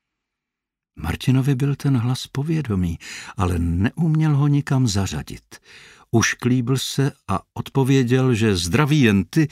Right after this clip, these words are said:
jichž si váží. Ale lupič, který skrývá obličej pod maskou, si rytířskou poctu v žádném případě nezaslouží.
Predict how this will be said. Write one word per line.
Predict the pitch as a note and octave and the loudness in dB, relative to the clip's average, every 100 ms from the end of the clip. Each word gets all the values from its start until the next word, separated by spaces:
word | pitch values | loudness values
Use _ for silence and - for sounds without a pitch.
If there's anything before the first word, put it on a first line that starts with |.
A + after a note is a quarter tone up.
| - B2+ | -2 2
jichž | C#3 - - | 2 2 -2
si | C3+ | 0
váží. | A2+ F#2+ B1+ - - _ _ _ _ _ _ - | 2 0 -2 -8 -18 _ _ _ _ _ _ 2
Ale | G2+ | 4
lupič, | G#2+ C3+ - C3 - | 6 6 4 0 0
který | - B2 A#2 | 2 2 2
skrývá | - A#2 C3+ A#2+ A2+ - | 0 0 0 2 0 0
obličej | B2 B2+ - D#2+ | 0 0 0 -4
pod | - B2 A#2 | -2 0 2
maskou, | C3+ - B2+ C3+ | 0 0 0 0
si | - G2 D#2+ | 0 -2 0
rytířskou | F#2+ - D3 D3+ - - C3+ C3+ | 0 0 0 0 -2 -4 -2 -2
poctu | - B2 - C3 B2+ - - - | -2 -4 -2 -2 -2 -6 -20 -10
v | F#2+ | 0
žádném | A2+ A#2 G2+ G2+ F2 | 2 4 2 2 0
případě | - F#2 F2+ E2 D2+ | -2 -4 -2 -2 -2
nezaslouží. | D2 C#2 - - A1+ - - | -4 -6 -12 -14 -14 -16 -20